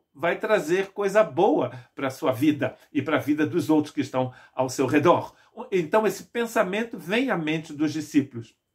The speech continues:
Então, todo pensamento que vem à nossa mente não é,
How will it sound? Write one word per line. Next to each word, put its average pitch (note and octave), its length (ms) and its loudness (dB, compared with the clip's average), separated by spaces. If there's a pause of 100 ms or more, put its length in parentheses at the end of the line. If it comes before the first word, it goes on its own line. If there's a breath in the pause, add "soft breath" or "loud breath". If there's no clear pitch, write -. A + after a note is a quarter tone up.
(1400 soft breath)
Então, G3+ 160 4
todo D4+ 420 4
pensamento F3+ 600 2
que E3+ 80 -4
vem D#3 220 -2
à C#3 40 2
nossa C#3 380 -2
mente F#3 340 -4
não G#3+ 160 0
é, G#3 160 2